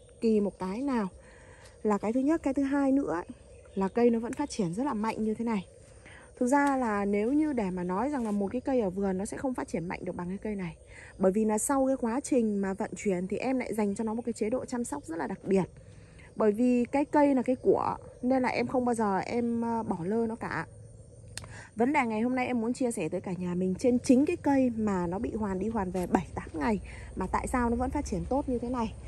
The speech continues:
thì mọi người mới thấy rằng là cái chế độ chăm nó quyết định đến cái sự phát triển của cây như thế nào. Cái điều đầu tiên hôm nay em chia sẻ sẽ có hai vấn đề. Vấn đề thứ nhất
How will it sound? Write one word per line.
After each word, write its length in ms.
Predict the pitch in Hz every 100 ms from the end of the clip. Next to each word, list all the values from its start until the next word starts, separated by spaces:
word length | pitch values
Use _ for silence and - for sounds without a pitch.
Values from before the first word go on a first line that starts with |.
| - - -
thì 100 | 220
mọi 160 | 214
người 120 | 226 214
mới 140 | 240
thấy 160 | 233 240
rằng 200 | 247 196
là 240 | 180 175 - -
cái 100 | 285
chế 280 | - 247 294
độ 180 | 320 226
chăm 340 | 285 269 240 - - -
nó 140 | 196 208
quyết 320 | 311 349 254
định 260 | 285 226
đến 140 | 196 202
cái 100 | 233 -
sự 140 | - -
phát 160 | 330
triển 180 | - - 165
của 100 | 165 247
cây 200 | 254 240
như 140 | 247
thế 100 | 269
nào. 280 | 269 208 160 - - - - - - - - - -
Cái 100 | 359
điều 160 | 294
đầu 160 | 254 247
tiên 240 | 320 302
hôm 100 | 302
nay 100 | 294
em 100 | 285
chia 180 | 269 294
sẻ 220 | 269 185
sẽ 140 | 185 240
có 100 | 277
hai 220 | 277 262
vấn 180 | 247 269
đề. 160 | 254 202 - - - -
Vấn 140 | 233
đề 160 | 277 233
thứ 100 | 233
nhất 260 | 247 302